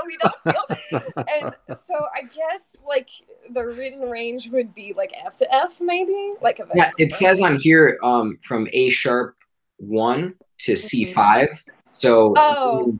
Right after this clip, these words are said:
Speaker 2: going up to that F, that's pretty legendary. <laughs>
Speaker 1: Yeah, well, I mean, like, C five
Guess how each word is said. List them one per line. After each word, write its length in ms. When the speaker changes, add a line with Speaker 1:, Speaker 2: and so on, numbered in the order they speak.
Speaker 2:
going 300
up 220
to 80
that 260
F, 420
that's 420
pretty 220
legendary. 560
<laughs> 120
Speaker 1:
Yeah, 440
well, 160
I 100
mean, 180
like, 180
C 280
five 540